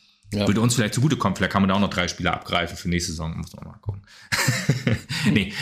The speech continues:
Speaker 2: aber, ähm, deswegen dieses Understatement, was, äh, Union Berlin fährt mit Klassenerhalt und Elversberg auch. Ähm, also weiß ich auch gar nicht, ob die sich öffentlich überhaupt mal so ge-, geäußert haben, aber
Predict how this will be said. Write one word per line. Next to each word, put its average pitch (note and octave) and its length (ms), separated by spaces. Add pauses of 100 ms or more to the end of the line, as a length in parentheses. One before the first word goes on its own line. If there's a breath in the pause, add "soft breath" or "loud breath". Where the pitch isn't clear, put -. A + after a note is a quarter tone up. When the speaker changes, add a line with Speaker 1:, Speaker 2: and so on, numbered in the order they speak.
(220 loud breath)
Speaker 2:
aber, A2+ 340
ähm, A2 300
deswegen A#2+ 500
dieses A2 220
Understatement, C3+ 720 (840)
was, G2+ 220
äh, A2 120
Union G#2 280
Berlin G#2 260
fährt A#2+ 320
mit G2+ 140
Klassenerhalt A#2 440
und F#2 100
Elversberg G2 440
auch. C#3+ 300 (500 loud breath)
Ähm, A2+ 520
also F#2 260
weiß G2 120
ich F2+ 60
auch C#2+ 80
gar D#2+ 140
nicht, E2 120
ob E2+ 100
die F2 120
sich E2+ 240
öffentlich E2+ 300
überhaupt E2+ 260
mal F#2 80
so E2+ 160
ge-, E2 360 (580)
geäußert F#2+ 360
haben, E2+ 280
aber F2 320